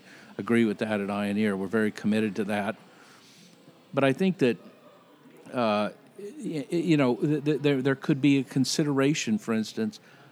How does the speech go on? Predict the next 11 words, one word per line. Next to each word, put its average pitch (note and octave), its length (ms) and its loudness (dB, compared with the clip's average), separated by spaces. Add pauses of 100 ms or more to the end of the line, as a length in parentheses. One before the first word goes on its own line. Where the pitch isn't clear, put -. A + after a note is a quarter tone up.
(160)
of, A#2 600 2
uh, A2 300 -4
creating, B2 640 4
uh, G2+ 520 -4 (220)
I B2 160 0
T B2 260 0
C G#2+ 540 2 (460)
investment A#2 500 0
tax C#3 300 -4
credits G#2+ 520 -2
for G#2 580 0